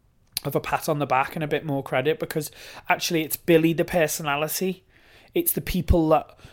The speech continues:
know you and your good qualities about being caring, about being nice, about all of those things that have got you where you are, not the fact that you lost weight.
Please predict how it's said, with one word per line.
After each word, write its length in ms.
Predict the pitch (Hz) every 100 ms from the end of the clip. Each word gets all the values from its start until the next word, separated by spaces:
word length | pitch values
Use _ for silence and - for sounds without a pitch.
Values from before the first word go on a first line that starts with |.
| -
know 280 | 170 165 156
you 380 | 156 147 151 165
and 140 | 165
your 240 | 160 156 147
good 240 | 151 151
qualities 640 | - 160 165 - 175 170
about 320 | 165 151 147 -
being 280 | 151 143
caring, 760 | 131 - 160 165 160 151 139 131
about 300 | 131 139 -
being 260 | 147 131 139
nice, 380 | 160 160 -
about 340 | 147 135 131 - - - -
all 280 | 175 170 170
of 60 | 175
those 340 | 180 165 156
things 420 | - 151 170 156
that 100 | - 151
have 120 | -
got 200 | 156 165
you 120 | 147
where 140 | 139
you 180 | 135 131
are, 220 | 139 131 127
not 280 | 143 139
the 80 | -
fact 260 | - 139 -
that 80 | 135
you 120 | 151
lost 260 | 123 -
weight. 320 | 135 123 113